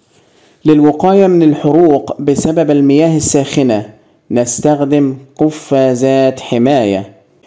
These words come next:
للوقاية من استنشاق الأبخرة والمواد الكيميائية نستخدم كمامة واقية. ده علامة صح أو خطأ أمام الصحيح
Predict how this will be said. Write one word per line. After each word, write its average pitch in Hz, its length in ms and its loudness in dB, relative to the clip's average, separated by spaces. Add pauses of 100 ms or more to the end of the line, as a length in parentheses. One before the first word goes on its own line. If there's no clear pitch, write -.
(160)
للوقاية 147 640 2
من 156 180 2
استنشاق 147 680 0
الأبخرة 160 460 0
والمواد 143 520 2
الكيميائية 151 800 2 (140)
نستخدم 139 640 -2
كمامة 131 560 0
واقية. 127 600 -2 (3250)
ده 160 120 0
علامة 165 340 2
صح 160 300 -6
أو 139 140 -2
خطأ - 380 -4
أمام 139 240 0
الصحيح 131 560 -4